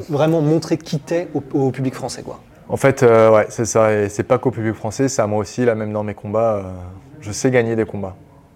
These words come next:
Speaker 2: Mais il faut que j'aille au-delà de ça maintenant. Tu vois, c'est bien de marquer des points en boxe, faire tomber, bloquer, gagner ton round, c'est une chose. Et je serai sûrement encore amené à le faire, selon les matchs, comment ils se déroulent. Peut-être même que demain, c'est ce qu'il va falloir que je fasse pour gagner, j'en sais rien.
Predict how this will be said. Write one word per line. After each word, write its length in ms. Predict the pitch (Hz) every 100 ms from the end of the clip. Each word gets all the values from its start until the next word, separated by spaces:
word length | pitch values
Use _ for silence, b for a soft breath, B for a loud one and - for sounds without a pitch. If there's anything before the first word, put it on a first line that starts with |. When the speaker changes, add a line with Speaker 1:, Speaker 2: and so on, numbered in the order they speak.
| _ _ _ _ -
Speaker 2:
Mais 520 | 107 101 101 101 98
il 60 | 98
faut 240 | 120 110
que 120 | 101
j'aille 220 | 101 110 -
au-delà 380 | 135 120 117 107
de 80 | 98
ça 180 | -
maintenant. 280 | 98 95 95 92 B B -
Tu 100 | -
vois, 160 | 98 104 -
c'est 200 | - -
bien 200 | 104 117
de 640 | 120 107 104 101 98 98 98 92 - _ -
marquer 240 | 98 117
des 100 | 101
points 160 | 98 104
en 40 |
boxe, 280 | 101 110 -
faire 140 | 107
tomber, 280 | - 98 107
bloquer, 380 | 101 101 104 107
gagner 240 | 104 98
ton 140 | 92 92
round, 200 | 98 110
c'est 160 | - 104
une 40 |
chose. 300 | - 101 113 B B B B -
Et 240 | 101 95
je 80 | 95
serai 200 | 92 107
sûrement 280 | - 107 107
encore 240 | 101 107
amené 160 | 101 101
à 60 | 98
le 60 |
faire, 260 | 90 117 127 - -
selon 320 | - 95 92
les 80 | 90
matchs, 280 | 104 127
comment 180 | 95 95
ils 60 | 95
se 100 | -
déroulent. 360 | 92 85 117 - B B B -
Peut-être 240 | - 214
même 180 | 117 110
que 100 | 107
demain, 280 | 101 101 113
c'est 140 | -
ce 60 | -
qu'il 80 | 101
va 40 |
falloir 220 | 95 104
que 20 |
je 80 | 87
fasse 160 | 98 104
pour 160 | 107
gagner, 260 | 92 107 135
j'en 140 | 131
sais 140 | - -
rien. 220 | 117 135